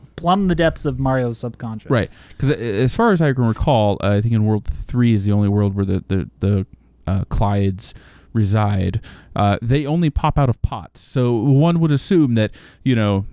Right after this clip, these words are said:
Speaker 2: during these adventures, uh, you know, these heads were getting picked up and just shoved into pots for, you know, storage, safekeeping, get 'em away from the kids, that sort of thing.
Speaker 1: Well, yeah, I mean, it's important. You don't want,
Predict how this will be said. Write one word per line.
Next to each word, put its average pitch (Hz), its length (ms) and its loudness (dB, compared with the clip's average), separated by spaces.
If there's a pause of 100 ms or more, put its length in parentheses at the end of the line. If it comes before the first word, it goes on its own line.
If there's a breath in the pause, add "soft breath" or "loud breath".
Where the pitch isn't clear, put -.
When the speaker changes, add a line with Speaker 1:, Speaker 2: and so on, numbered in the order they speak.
(140)
Speaker 2:
during 139 360 2
these 117 160 2
adventures, 104 760 0
uh, 101 340 0 (440)
you 110 120 -2
know, 95 160 0
these 110 200 0
heads 107 420 -2
were 101 320 0 (260 loud breath)
getting 101 220 -2
picked - 240 -2
up 104 140 0
and 98 80 2
just 95 120 0
shoved 101 260 0
into 98 140 0
pots 98 300 -4
for, 95 320 -2 (380 loud breath)
you 98 80 0
know, 92 80 2
storage, 95 420 -4
safekeeping, 92 560 -2
get 92 100 -2
'em 92 120 0
away 92 100 -2
from - 160 -6
the 95 60 -2
kids, - 260 -6
that 82 140 -4
sort - 160 -6
of 95 80 -6
thing. 98 200 -6 (200 loud breath)
Speaker 1:
Well, 247 240 0
yeah, 147 200 0
I 175 100 0
mean, 214 160 0
it's 190 120 -4
important. 135 440 -4
You 131 100 -4
don't 147 160 -2
want, 151 280 0